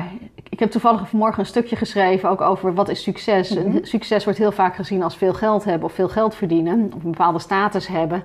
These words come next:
Speaker 2: Mhm.
Speaker 1: En dan denk ik van, ja, weet je, voor mij is succes dat ik de dingen doe die ik leuk vind om te doen. En dat ik mensen kan helpen en dat ik betekenisvolle relaties heb. En het is heel fijn als ik geld heb, zodat dat mogelijk is.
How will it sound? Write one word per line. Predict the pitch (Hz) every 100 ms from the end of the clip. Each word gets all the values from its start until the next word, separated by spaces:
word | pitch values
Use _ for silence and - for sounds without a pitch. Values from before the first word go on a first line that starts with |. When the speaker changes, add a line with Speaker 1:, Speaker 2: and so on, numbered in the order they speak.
| -
Speaker 2:
Mhm. | 208 139
Speaker 1:
En | 202 - - - - - - -
dan | - 208
denk | 220
ik | 202
van, | 208
ja, | 208 202
weet | 220
je, | 233 - - - - - - - - - 202
voor | 208 220
mij | 240 285 254
is | 226
succes | 226 196 - 202 208
dat | 202 202 -
ik | - 202 - -
de | 185 208
dingen | 214 214 202
doe | 196
die | 202
ik | 196
leuk | 196 202
vind | 202
om | 185
te | 180
doen. | 180 170 165 - - -
En | 170
dat | 165
ik | 175
mensen | 175 185 185
kan | 180 165
helpen | 165 165 160 151
en | 151
dat | 156
ik | 175
betekenisvolle | 170 180 175 - 165
relaties | 165 165 170 165 165 156
heb. | 139 143 - - - - - - - -
En | - 156 160
het | - 175 160
is | 165
heel | 190
fijn | 190 175 170
als | 156
ik | 165
geld | - 180 175
heb, | 170
zodat | 202 165
dat | 151 139
mogelijk | 180 170 170 156 -
is. | - -